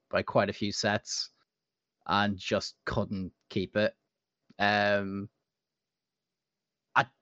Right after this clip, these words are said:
I know in the Spartans game, Spartans kind of changed their tactics and really tried to disrupt how Beagles played. Um, I was, I was talking about it on the stream where they really tried to use their aggressiveness to just cause chaos,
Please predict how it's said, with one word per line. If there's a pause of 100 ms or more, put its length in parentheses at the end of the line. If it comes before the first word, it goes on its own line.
(480)
I
know
in
the
Spartans
game,
Spartans
kind
of
changed
their
tactics
and
really
tried
to
disrupt
how (320)
Beagles
played. (640)
Um, (680)
I
was,
I
was
talking
about
it
on
the
stream
where
they
really
tried
to
use
their
aggressiveness
to (100)
just (340)
cause
chaos,